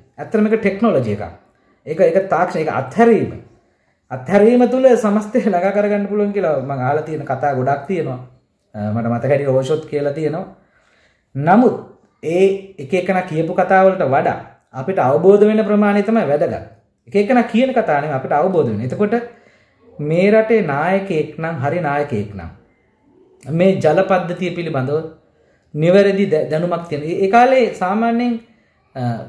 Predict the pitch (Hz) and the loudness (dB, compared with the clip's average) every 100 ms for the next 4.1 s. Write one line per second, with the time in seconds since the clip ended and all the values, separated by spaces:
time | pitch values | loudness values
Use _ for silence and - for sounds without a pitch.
0 | - 160 190 214 240 240 196 214 226 262 | -8 -2 0 2 2 2 4 2 0 -2
1 | 269 240 311 190 165 202 226 208 208 202 | -4 -4 -4 0 2 2 2 2 0 0
2 | 240 240 269 254 208 196 175 175 156 - | 0 -2 0 0 0 0 0 -2 -6 -6
3 | 110 120 139 214 202 220 214 220 220 214 | -4 0 0 0 2 2 2 0 -2 -6